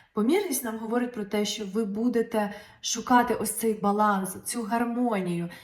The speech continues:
Вищі сили вам будуть давати цю гармонію. Все-таки я думаю, що тут якісь будуть духовні практики, тому що, е, аркан помірність нам говорить про наставника. А наставника ви можете знайти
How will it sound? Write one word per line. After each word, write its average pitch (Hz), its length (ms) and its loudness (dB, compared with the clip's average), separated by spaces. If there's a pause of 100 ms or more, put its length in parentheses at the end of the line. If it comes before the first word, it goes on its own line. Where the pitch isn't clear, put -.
(140)
Вищі 254 340 0
сили 254 480 2
вам 214 240 -2
будуть 214 400 -2
давати 202 420 0
цю 202 180 -4
гармонію. 190 680 -2 (400)
Все-таки 247 360 -4
я 220 60 0
думаю, 240 360 0
що - 140 -6
тут 240 260 -4
якісь 233 460 0
будуть 202 520 -2
духовні 240 520 0
практики, 202 720 -2 (200)
тому 220 220 0
що, 240 180 0
е, 190 60 -4 (300)
аркан 208 720 0
помірність 226 600 -2
нам 220 140 0
говорить 226 400 -2
про 233 100 -4
наставника. 208 880 0 (260)
А 208 120 2
наставника 285 680 0
ви 208 100 -2
можете 254 360 0
знайти 233 540 -2